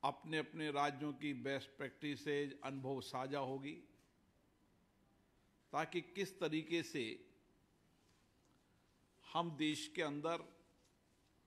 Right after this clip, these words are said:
पर्यटनों, देशी, स्वदेशी, विदेशी पर्यटकों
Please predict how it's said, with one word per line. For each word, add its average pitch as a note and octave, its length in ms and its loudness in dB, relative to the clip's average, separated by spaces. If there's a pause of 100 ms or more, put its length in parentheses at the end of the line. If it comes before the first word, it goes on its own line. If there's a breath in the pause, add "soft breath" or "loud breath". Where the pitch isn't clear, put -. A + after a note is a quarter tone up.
(1400)
पर्यटनों, D#3 880 0
देशी, D#3 760 -4 (460)
स्वदेशी, D#3 760 0
विदेशी C#3+ 520 -2
पर्यटकों D3 680 -2